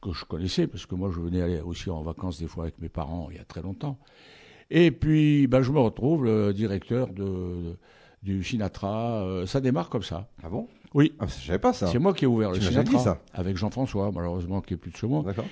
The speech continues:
Speaker 1: Et puis il y avait Adrien, le petit, qui venait tout le temps. Et j'amène, euh,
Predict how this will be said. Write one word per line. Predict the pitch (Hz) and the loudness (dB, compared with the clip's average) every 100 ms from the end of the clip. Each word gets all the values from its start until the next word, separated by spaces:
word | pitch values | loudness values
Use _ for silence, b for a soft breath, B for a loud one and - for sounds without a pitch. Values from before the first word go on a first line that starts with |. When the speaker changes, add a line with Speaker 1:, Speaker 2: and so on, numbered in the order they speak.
| - | -4
Speaker 1:
Et | |
puis | 101 98 | -4 -2
il | |
y | |
avait | 92 95 | -4 -6
Adrien, | 98 101 104 113 104 90 b b - | -6 -4 -2 -4 -6 -10 b b -14
le | 95 | -8
petit, | 120 113 127 | -6 -2 -2
qui | 110 101 | -2 -4
venait | 98 104 101 - B B _ | -2 -2 -2 -6 B B _
tout | 113 | -4
le | 123 | -2
temps. | 110 104 | -2 0
Et | 120 | 0
j'amène, | 104 110 135 127 | 2 4 4 4
euh, | 104 98 95 | 2 0 -2